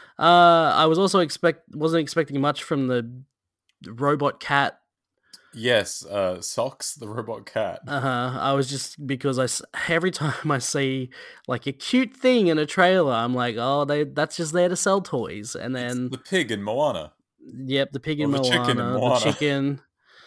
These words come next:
Speaker 1: uh, Grogu.
Speaker 2: Uh, yep.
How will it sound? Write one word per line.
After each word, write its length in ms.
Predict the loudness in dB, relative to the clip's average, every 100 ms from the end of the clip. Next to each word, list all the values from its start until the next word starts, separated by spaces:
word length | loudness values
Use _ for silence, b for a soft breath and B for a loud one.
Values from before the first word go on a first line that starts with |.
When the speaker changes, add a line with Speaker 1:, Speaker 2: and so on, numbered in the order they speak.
| b b b b _ _ _
Speaker 1:
uh, 640 | -12 -8 -6 -6 -8 -8 -10 -14 _ -20
Grogu. 840 | -14 -2 2 2 2 0 0 -2 -8 _ _ _ _ _ _ _ _ _ _ _ -6
Speaker 2:
Uh, 300 | -4 -4 -4
yep. 380 | -2 -2 -2